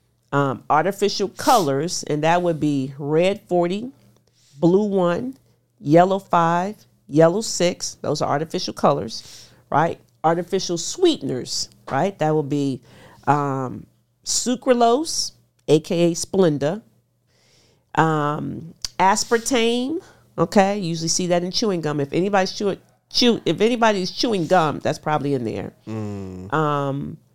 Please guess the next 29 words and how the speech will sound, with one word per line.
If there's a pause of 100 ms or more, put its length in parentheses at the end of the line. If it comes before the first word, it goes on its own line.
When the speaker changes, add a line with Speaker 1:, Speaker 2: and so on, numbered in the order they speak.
(580)
Speaker 1:
uh,
saccharin,
sweet,
sweet
and
low,
equal,
like
those
little
sugar
packets
in
Speaker 2:
Mm-hmm.
Speaker 1:
gro-,
in
the, (140)
in
a
restaurant, (240)
all
artificial
sweeteners. (260)
All
artificial
sweeteners,
they're
no
good.